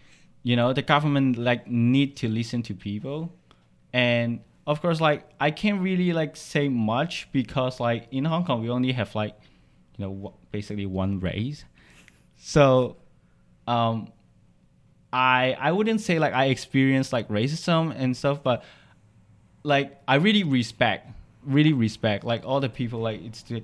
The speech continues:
doing everything, and, um, things is changing, 'cause, like, if you see, like, even the Oscar, it's saying that, like, in two thousand twenty-four,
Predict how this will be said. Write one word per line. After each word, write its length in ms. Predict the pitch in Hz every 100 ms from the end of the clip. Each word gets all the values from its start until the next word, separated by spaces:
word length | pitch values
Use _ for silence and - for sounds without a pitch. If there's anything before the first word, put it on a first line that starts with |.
| - -
doing 300 | 117 113 -
everything, 640 | 113 113 113 131 135 147 - - - - -
and, 560 | 120 113 110 107 110 113 - _ 120
um, 380 | 110 107 107 - _ _ _ _ _ _ -
things 240 | 202 202
is 140 | 147
changing, 520 | - 190 220 196 98 98
'cause, 240 | 123 120
like, 260 | 120 117 - - - - -
if 140 | 139
you 140 | 147 156
see, 240 | - 156
like, 260 | 147 143 -
even 480 | 165 160 160 151 - _
the 160 | 131 -
Oscar, 540 | 135 151 - 67 82 - - _ - _ -
it's 480 | 120 117 - - -
saying 320 | - 135 127
that, 160 | 131 127
like, 140 | 110
in 100 | 117
two 160 | 120 147
thousand 320 | 143 139 127
twenty-four, 680 | 120 117 113 131 123 127